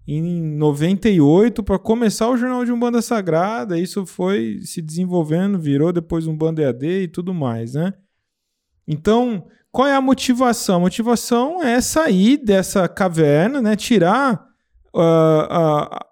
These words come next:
a beleza da Umbanda, os saberes da Umbanda, que é saberes para uma vida a, a ser bem vivida, é, democratizar o acesso a esses saberes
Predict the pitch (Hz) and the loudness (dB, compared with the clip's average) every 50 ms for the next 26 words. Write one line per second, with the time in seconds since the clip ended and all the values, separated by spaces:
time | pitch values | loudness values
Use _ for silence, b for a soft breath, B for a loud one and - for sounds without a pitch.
0 | _ - 165 160 143 160 233 233 196 160 170 214 262 233 262 233 220 214 196 175 | _ 0 0 2 2 2 2 4 4 4 6 4 4 4 2 2 2 2 2 0
1 | 160 147 147 147 156 185 220 240 240 202 180 165 156 151 - - 185 160 156 160 | 2 2 2 2 4 4 4 4 4 4 4 2 2 2 0 0 -2 0 2 4
2 | 180 233 269 277 254 220 220 202 190 180 175 175 165 160 156 160 190 180 - - | 4 4 4 2 2 2 2 2 2 2 2 4 4 4 2 2 0 -2 0 -2
3 | 190 180 175 175 170 160 - - 180 175 185 185 202 202 170 139 143 170 220 269 | 0 2 2 2 2 0 0 0 0 0 2 2 2 0 0 0 2 2 4 4
4 | 285 285 254 202 165 - - 175 170 170 160 165 156 - - 180 175 180 180 165 | 4 4 2 0 0 -2 -2 0 0 2 2 0 -2 0 0 0 2 2 2 0
5 | 156 151 160 165 156 151 156 143 131 127 131 139 175 214 214 302 320 320 - - | 0 0 0 2 0 0 -2 -2 0 2 2 4 4 4 2 2 0 0 -4 -12
6 | _ _ _ _ _ _ _ _ _ _ _ - - 180 160 156 156 151 147 143 | _ _ _ _ _ _ _ _ _ _ _ -6 0 2 4 6 6 6 6 4
7 | 135 127 127 123 147 143 208 269 294 285 262 - 220 208 190 - - 180 147 147 | 4 2 0 -4 -2 0 0 2 2 2 0 2 0 0 0 0 0 0 2 2
8 | 156 180 240 269 233 190 - - 190 175 170 165 - 190 160 151 160 160 165 165 | 2 2 4 2 2 2 0 0 0 2 2 0 0 2 4 4 4 4 4 2
9 | - 160 143 - 170 151 143 143 143 139 147 160 185 233 240 302 285 - - - | 0 -2 -2 0 0 0 2 2 4 4 6 6 6 4 4 2 0 0 -4 -8